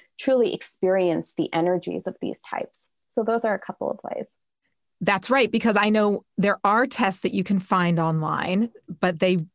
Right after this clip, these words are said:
Speaker 2: they're really not definitive. Like you said, I loved how you just said you're working towards a hypothesis and you're just gathering evidence to firm up until you get to a place where you feel solid. And I have to say from personal experience, when you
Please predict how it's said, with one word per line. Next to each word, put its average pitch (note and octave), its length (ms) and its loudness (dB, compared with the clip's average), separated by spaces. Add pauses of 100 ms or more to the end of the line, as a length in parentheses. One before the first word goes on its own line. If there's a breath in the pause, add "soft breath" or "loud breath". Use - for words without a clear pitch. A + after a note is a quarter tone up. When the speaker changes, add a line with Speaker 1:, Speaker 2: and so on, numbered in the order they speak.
(160)
Speaker 2:
they're G3+ 200 0
really A3+ 400 2
not G3 240 2
definitive. D#3+ 640 -2
Like F3 180 -2
you F#3 100 0
said, F3 300 0
I F3+ 80 2
loved G3+ 280 2
how G#3+ 100 2
you G3 180 2
just F3+ 220 -2
said E3+ 160 0
you're E3 120 2
working F#3 440 0
towards E3+ 400 -2
a E3 60 -2
hypothesis D#3 880 -4
and F3 180 0
you're E3+ 100 0
just D#3+ 240 -6
gathering F#3+ 480 2
evidence F3 580 0 (500 loud breath)
to F#3+ 280 0
firm F#3 360 0
up F3 200 0
until F3 280 -2
you E3+ 120 0
get - 160 -10
to F#3 100 -4
a E3 60 -2
place D#3+ 300 -4
where E3+ 80 -4
you E3 120 -4
feel D#3+ 220 -4
solid. D#3 460 -2 (400 loud breath)
And F#3+ 340 2 (320)
I - 60 2
have A#3 220 2
to C4 100 2
say A3+ 160 2
from G#3 180 0
personal G3 340 0
experience, E3+ 540 0
when F3+ 180 2
you E3 100 2